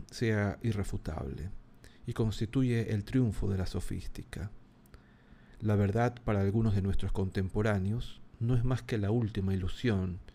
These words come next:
de la que urge liberarse. Es indudable que la moral no sobreviviría. Si nada es verdad, nadie es culpable de nada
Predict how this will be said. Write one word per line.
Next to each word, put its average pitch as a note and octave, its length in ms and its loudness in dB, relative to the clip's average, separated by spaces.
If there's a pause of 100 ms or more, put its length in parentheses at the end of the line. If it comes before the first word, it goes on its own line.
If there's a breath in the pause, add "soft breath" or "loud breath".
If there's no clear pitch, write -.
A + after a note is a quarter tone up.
(360 loud breath)
de A2 140 0
la G2+ 120 2
que G2+ 140 0
urge A2 380 2
liberarse. F#2+ 720 -2 (1500 loud breath)
Es - 120 0
indudable A#2+ 720 2
que G#2 140 -2
la G2+ 100 2
moral G2 560 2
no G#2+ 180 0
sobreviviría. F#2+ 840 -2 (920 loud breath)
Si G#2+ 180 0
nada A2 260 4
es F#2+ 80 4
verdad, A2 400 2 (460)
nadie G#2+ 280 2
es - 100 -6
culpable F#2+ 560 0
de G2 100 0
nada G2+ 440 -2